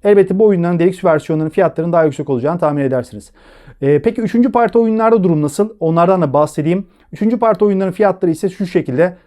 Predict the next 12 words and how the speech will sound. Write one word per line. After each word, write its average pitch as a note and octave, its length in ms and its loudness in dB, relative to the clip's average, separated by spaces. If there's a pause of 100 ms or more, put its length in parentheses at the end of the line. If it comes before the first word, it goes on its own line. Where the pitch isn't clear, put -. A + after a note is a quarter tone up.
(140)
Godfall F#3+ 580 0
beş D3+ 220 0
yüz D#3 120 -2
altmış D#3 320 -2
dokuz E3+ 280 -4
T C3 160 0
L, D#3 160 -2 (480)
Call F3+ 100 4
of G3 180 0
Duty F#3+ 260 2 (200)
Black C#3+ 360 -4
Ops F3+ 240 -2